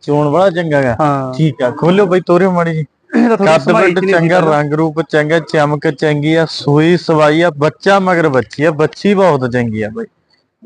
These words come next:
Speaker 1: ਤੇ ਬਾਕੀ ਤੋਰਾ ਤਾਰਾ ਚੈੱਕ ਕਰਵਾਉਂਦੇ ਆ, ਤੋਰਾ ਤਾਰਾ ਵੀ ਕਰਮ ਵਾਲੀ ਦਾ ਚੰਗਾ ਗਾ ਬਾਈ।
Speaker 2: ਹੌਲੀ
Speaker 1: ਮੋੜ ਲਿਆ ਬਾਈ।
Speaker 2: ਹੌਲੀ। ਇਹਦਾ
Speaker 1: ਕੀ
Speaker 2: ਜੀ ਕੋਈ
Speaker 1: ਮੁੱਲ?
Speaker 2: ਬੰਦਾ ਨੀਗਾ, ਸਮਾਈ ਨਹੀਂ ਸੀ, ਨਸਲ ਕੁਆਲਿਟੀ ਤਾਂ ਬੜੀ ਚੰਗੀ ਹੈ ਜੀ।
Speaker 1: ਓਕੇ ਬਾਈ, ਕੀ ਮੁੱਲ ਆਈ ਜਾਇਜ਼ ਆ?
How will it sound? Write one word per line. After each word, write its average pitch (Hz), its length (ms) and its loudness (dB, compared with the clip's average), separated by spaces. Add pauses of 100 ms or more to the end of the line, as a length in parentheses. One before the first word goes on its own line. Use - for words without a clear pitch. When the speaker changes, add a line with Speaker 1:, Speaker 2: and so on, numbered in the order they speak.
Speaker 1:
ਤੇ 151 100 0
ਬਾਕੀ 151 360 0
ਤੋਰਾ 156 340 0
ਤਾਰਾ 147 280 0
ਚੈੱਕ 139 260 -2
ਕਰਵਾਉਂਦੇ 139 360 0
ਆ, 165 60 -2
ਤੋਰਾ 175 380 0
ਤਾਰਾ 135 260 0
ਵੀ 131 140 -4
ਕਰਮ 131 280 -2
ਵਾਲੀ 110 140 -2
ਦਾ 139 140 0 (220)
ਚੰਗਾ 156 340 0
ਗਾ 110 120 -2
ਬਾਈ। 113 180 -10 (840)
Speaker 2:
ਹੌਲੀ 160 140 0 (100)
Speaker 1:
ਮੋੜ 170 200 2
ਲਿਆ 147 160 2
ਬਾਈ। 139 140 -6 (500)
Speaker 2:
ਹੌਲੀ। 185 120 2 (2250)
ਇਹਦਾ 196 140 2
Speaker 1:
ਕੀ 175 60 2
Speaker 2:
ਜੀ 185 60 4
ਕੋਈ 208 100 4
Speaker 1:
ਮੁੱਲ? 208 200 2
Speaker 2:
ਬੰਦਾ 208 220 2
ਨੀਗਾ, 220 180 0
ਸਮਾਈ 233 340 0
ਨਹੀਂ 190 100 0
ਸੀ, 180 140 -4
ਨਸਲ 185 260 -2
ਕੁਆਲਿਟੀ 190 280 -2
ਤਾਂ 196 100 -4
ਬੜੀ 196 160 -2
ਚੰਗੀ 185 220 -6
ਹੈ 151 40 0
ਜੀ। 139 100 -2
Speaker 1:
ਓਕੇ 151 280 -2
ਬਾਈ, 113 160 -2 (100)
ਕੀ 185 160 2
ਮੁੱਲ 196 260 2
ਆਈ 180 140 2
ਜਾਇਜ਼ 147 320 0
ਆ? 135 60 -4